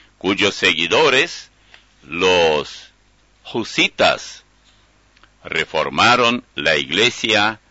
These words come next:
bohemia y consiguieron una independencia virtual tras el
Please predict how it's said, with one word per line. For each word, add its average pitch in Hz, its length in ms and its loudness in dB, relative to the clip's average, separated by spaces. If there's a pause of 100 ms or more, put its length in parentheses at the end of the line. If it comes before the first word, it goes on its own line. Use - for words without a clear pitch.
(200)
bohemia 110 720 0 (120)
y 143 440 0 (220)
consiguieron 120 960 0 (400)
una 101 720 2 (300)
independencia 98 1080 0
virtual 87 720 0 (460)
tras 101 460 0 (120)
el 82 380 -2